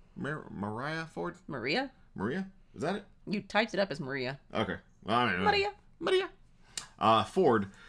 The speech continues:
Speaker 1: Uh, she was in Haunting Morella, Slumber Party Three, Necronomicon, The Book of the Dead, which is from nineteen ninety-three as well, but that one's from, uh,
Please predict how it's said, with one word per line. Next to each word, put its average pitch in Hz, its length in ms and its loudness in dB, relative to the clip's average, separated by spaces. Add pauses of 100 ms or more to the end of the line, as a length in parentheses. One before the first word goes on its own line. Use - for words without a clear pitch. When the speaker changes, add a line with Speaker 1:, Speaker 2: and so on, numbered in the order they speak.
(140)
Speaker 1:
Uh, 131 300 8
she 151 160 2
was 233 100 6
in 214 60 8
Haunting 202 340 6
Morella, 175 400 8
Slumber 202 380 0
Party 175 220 0
Three, 165 500 -2 (260)
Necronomicon, 180 840 4
The 113 60 -2
Book 131 300 -6
of 76 180 -4
the 78 80 -8
Dead, 113 440 0
which 90 240 -4
is 71 180 -10
from - 380 -8
nineteen 101 260 2
ninety-three 87 400 -4
as 87 60 -6
well, 123 100 2
but 107 140 0
that 135 100 4
one's 143 160 0
from, 131 340 2
uh, 127 200 6